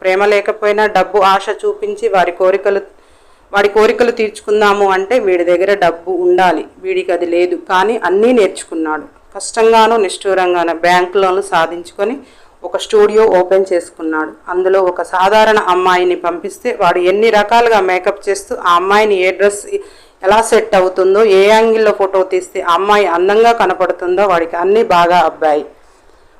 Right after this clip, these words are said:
ఫొటోస్ తీసి వాళ్ళవి వాళ్ళకే చూపిస్తే వాళ్ళకి మేమేనా అనే అంతలా మార్చి చూపించేలా వీడు తయారయ్యాడు.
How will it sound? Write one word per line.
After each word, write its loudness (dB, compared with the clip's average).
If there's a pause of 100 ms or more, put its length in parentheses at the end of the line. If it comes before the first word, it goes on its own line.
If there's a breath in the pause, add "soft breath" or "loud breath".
(120)
ఫొటోస్ 0
తీసి -2
వాళ్ళవి 2
వాళ్ళకే 2
చూపిస్తే -2
వాళ్ళకి 0
మేమేనా 2
అనే 0
అంతలా 0
మార్చి 0
చూపించేలా -2
వీడు 2
తయారయ్యాడు. 0